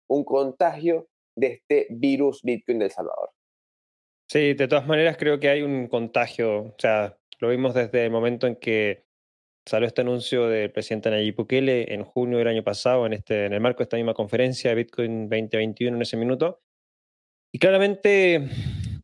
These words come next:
Speaker 2: eh, se empezaron a ver, se empezaron a escuchar, obviamente, muchos anuncios por parte de muchos países diferentes. Por ahí empezamos a cubrir, eh,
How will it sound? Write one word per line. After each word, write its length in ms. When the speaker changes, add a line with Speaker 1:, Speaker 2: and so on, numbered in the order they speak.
Speaker 2:
eh, 800
se 140
empezaron 320
a 40
ver, 300
se 60
empezaron 300
a 40
escuchar, 280
obviamente, 420
muchos 420
anuncios 380
por 120
parte 440
de 60
muchos 260
países 280
diferentes. 580
Por 80
ahí 120
empezamos 360
a 20
cubrir, 400
eh, 600